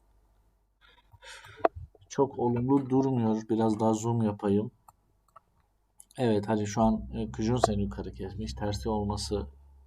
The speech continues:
iyidir. Burada bir belirsizlik süreci, bu tarz kesişimler vesaire özetle normal.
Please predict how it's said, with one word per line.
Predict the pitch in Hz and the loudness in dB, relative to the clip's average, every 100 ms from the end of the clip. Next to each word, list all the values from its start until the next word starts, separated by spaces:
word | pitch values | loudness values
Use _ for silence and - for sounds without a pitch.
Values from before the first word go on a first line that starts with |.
| - | 0
iyidir. | 110 101 101 - - - - - - - - - - - - | 0 2 -2 -8 -12 -18 -18 -20 -12 -6 -2 0 0 -4 -4
Burada | 170 143 131 135 | 0 6 6 4
bir | 135 | 4
belirsizlik | 139 143 143 139 151 | 4 4 0 -2 -2
süreci, | - 123 120 123 | 0 2 2 2
bu | 131 | -4
tarz | 131 127 127 - | 2 2 2 -8
kesişimler | - 120 117 - 117 117 113 | -2 -2 -2 -6 -4 -4 -2
vesaire | 120 117 117 107 107 120 - | -2 -2 0 0 2 0 -2
özetle | 117 113 110 107 107 | 0 2 0 0 2
normal. | 127 127 104 110 | 4 4 4 0